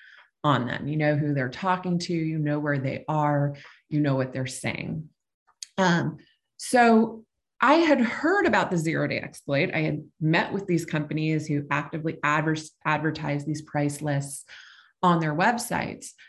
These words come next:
But the thing no one wants to talk about is who their customers are. And I knew that the U S government was among the biggest buyers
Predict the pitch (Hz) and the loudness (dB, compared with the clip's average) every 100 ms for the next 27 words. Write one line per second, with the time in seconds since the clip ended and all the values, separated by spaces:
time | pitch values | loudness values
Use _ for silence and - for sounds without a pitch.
0 | - _ - 185 - 180 202 202 190 180 | -20 _ 2 2 2 0 2 4 4 2
1 | 175 160 170 180 185 180 156 156 165 - | 0 -2 -4 -2 0 2 2 0 -6 -2
2 | 175 165 156 156 226 294 254 180 131 160 | 0 2 0 -2 0 0 0 -4 -4 -6
3 | - 53 52 214 226 _ _ - - - | -8 -6 -2 -2 -4 _ _ -20 -20 -20
4 | - - 196 185 180 - 185 196 254 254 | -14 0 4 6 4 2 0 2 2 2
5 | 208 175 180 190 175 175 175 - 139 - | 2 0 0 -2 0 2 0 -2 -4 -2
6 | 156 165 185 175 165 165 151 143 160 156 | -2 -2 -2 -2 -2 0 0 0 0 0
7 | 143 160 147 143 135 147 160 131 147 185 | -2 -4 -6 -2 0 2 2 0 0 -2
8 | 175 - | -6 -10